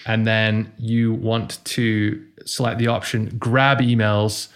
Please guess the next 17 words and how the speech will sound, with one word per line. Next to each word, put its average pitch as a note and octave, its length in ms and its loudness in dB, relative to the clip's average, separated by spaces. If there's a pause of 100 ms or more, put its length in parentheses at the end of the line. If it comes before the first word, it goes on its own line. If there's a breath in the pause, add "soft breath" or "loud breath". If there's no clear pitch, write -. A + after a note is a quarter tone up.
(280 soft breath)
by G#2 180 0
crawling A2 500 -2
websites. G2 840 -4
Select - 360 -4
a A2 40 -4
depth C#3 300 -2
of G#2+ 160 -2
one, A#2 380 0
which A2 180 -6
means G#2+ 200 -4
it's G2+ 100 -10
just - 220 -4
gonna A2+ 160 0
look G#2+ 200 -2
at G#2 80 -6
that G#2 200 -4
page. A2+ 440 -2